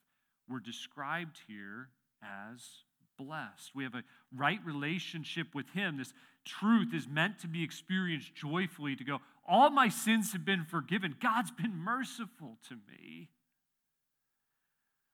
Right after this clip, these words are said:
One commentator looked at Psalm one and said Psalm one, in essence, is the psalm that points to the blessed person and their innocence.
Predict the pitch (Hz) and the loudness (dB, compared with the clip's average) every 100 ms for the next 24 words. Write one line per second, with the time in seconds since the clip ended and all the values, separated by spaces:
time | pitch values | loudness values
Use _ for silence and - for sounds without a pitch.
0 | _ _ _ 160 147 143 151 151 139 123 | _ _ _ -2 0 0 -2 -2 -4 -2
1 | 135 139 135 - 143 120 120 143 127 117 | -4 -6 -10 -6 -6 -6 -4 -4 -4 -6
2 | 131 - 147 135 131 139 120 127 139 - | -8 -6 -6 -4 -4 -4 -2 -2 -2 -6
3 | 120 123 110 120 - 135 135 127 120 - | -10 -12 -12 -14 -8 -6 -4 -6 -8 -10
4 | 139 135 123 - 131 127 117 120 104 131 | -10 -8 -10 -10 -6 -4 -4 -8 -6 -4
5 | 127 - 143 135 - 123 117 123 170 147 | -4 -8 -8 -8 -8 -10 -8 -10 -8 -6
6 | 135 - 101 - - - | -6 -12 -16 -14 -16 -16